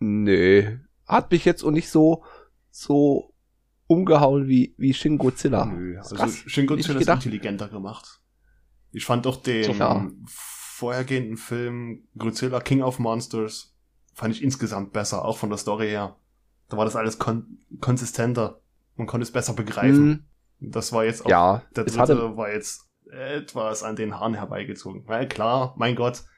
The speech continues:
Speaker 2: es ist ein Monsterverse-Film, du willst da große Viecher,
Speaker 1: <laughs>
Speaker 2: Viecher aufeinander klatschen sehen, aber hier und da kleine Feinheiten.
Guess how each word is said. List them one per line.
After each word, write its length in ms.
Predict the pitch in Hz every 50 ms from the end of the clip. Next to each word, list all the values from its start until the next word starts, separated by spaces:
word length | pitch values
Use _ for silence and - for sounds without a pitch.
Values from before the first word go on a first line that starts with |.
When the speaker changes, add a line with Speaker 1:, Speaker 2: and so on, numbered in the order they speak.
| _ _ _ _
Speaker 2:
es 160 | - 135 110 120
ist 100 | 113 -
ein 60 | 113
Monsterverse-Film, 1040 | 107 107 110 110 110 - 117 110 107 113 110 110 - - - 110 104 110 110 104 101
du 140 | - 107 92
willst 200 | 104 107 - -
da 200 | 113 104 104 101
große 380 | 104 104 - - 117 107 - 107
Viecher, 480 | - 117 117 110 - 117 110 110 - -
Speaker 1:
<laughs> 60 | -
Speaker 2:
Viecher 240 | 392 113 - 117 110
aufeinander 400 | 104 - 113 110 107 107 110 107
klatschen 400 | - - 113 110 - - 123 110
sehen, 320 | 101 113 107 107 107 101 - - - - - - - - -
aber 480 | - 110 110 104 98 95 95 92 - _ _ _ - - - - - - - - _ _ - - - - - - - - - - - _
hier 240 | - - - 135 120
und 160 | 110 107 98
da 420 | 98 101 101 107 110 107 101 98 - - _ _ _ _ _ _ - - 139 - - - - -
kleine 260 | - 196 175 180 180 175
Feinheiten. 600 | 143 147 147 151 147 139 131 123 110 101 - -